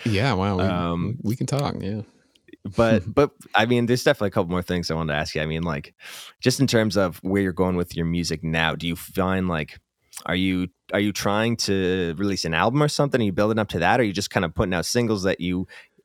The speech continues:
Speaker 2: that you are like, "I feel good about these, and now here's what I'm putting out"? Um, it's a weird way to approach it now. There's so many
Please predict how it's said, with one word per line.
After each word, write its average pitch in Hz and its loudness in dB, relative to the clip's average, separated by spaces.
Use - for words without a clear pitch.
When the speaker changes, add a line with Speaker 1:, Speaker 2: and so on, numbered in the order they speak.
Speaker 2:
that 92 -2
you 101 4
are 107 4
like, 95 0
"I 85 2
feel 98 0
good 92 2
about 85 0
these, 85 -2
and 80 -2
now 78 -2
here's 87 -4
what 82 -4
I'm 82 -4
putting 82 -4
out"? 82 -4
Um, 76 -6
it's - -4
a 110 0
weird 120 2
way 101 0
to 95 0
approach 92 -2
it 58 -10
now. 76 -4
There's 71 -8
so - -6
many 76 -6